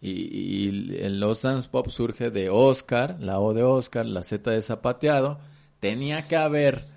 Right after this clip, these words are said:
una palabra malinchista, o en inglés, porque, para que tuviera más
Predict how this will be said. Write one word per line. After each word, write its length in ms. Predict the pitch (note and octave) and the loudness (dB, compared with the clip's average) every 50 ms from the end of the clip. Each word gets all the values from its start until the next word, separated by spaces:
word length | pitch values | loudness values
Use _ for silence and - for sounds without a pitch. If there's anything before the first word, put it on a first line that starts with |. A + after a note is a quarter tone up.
| - _ _ _ _ _ _ - | -20 _ _ _ _ _ _ -6
una 400 | - A#2+ B2+ C3+ C3+ C3+ C3 - | -4 -2 0 0 0 0 0 0
palabra 560 | - G#2 G#2 G#2+ G#2+ G#2+ A2+ A2+ A2+ A#2 A#2 | 0 0 2 2 0 0 0 -2 -2 -4 -6
malinchista, 1040 | A2 G2+ F2+ F2 F2+ F#2 F#2+ G2 G2+ - A#2+ A#2 A#2 A2 - - G#2 G2+ C3+ - G3+ F3 D3 - _ - | -8 -10 -10 -12 -12 -12 -14 -14 -12 -10 -10 -10 -10 -10 -10 -10 -8 -8 -8 -8 -12 -14 -16 -20 _ -12
o 120 | F#2+ F2+ | -8 -6
en 120 | F2+ F#2 | -6 -4
inglés, 580 | F#2+ G2 G2+ G2+ G#2+ A#2 A#2+ B2 C3+ D#3 E3 - | -4 -4 -2 -2 -2 -2 0 0 0 0 -2 -4
porque, 560 | - - A2+ G2+ G2+ - G#2 F#2+ F#2+ F2+ - _ - - - _ G#2 G#2 - - | -4 -4 -4 -4 -4 -4 -6 -4 -4 -6 -8 _ -20 -20 -20 _ -20 -20 -18 -14
para 240 | E2+ F#2+ F#2+ G2 - | -12 -10 -10 -10 -12
que 100 | G#2+ G2 | -12 -10
tuviera 400 | G2+ G#2 G2 G2+ G#2 A2+ A2+ G#2+ | -8 -6 -4 -4 -4 -4 -4 -6
más 480 | G#2 G#2+ G#2+ G#2 G#2+ - - - - | -6 -6 -8 -8 -10 -12 -16 -20 -20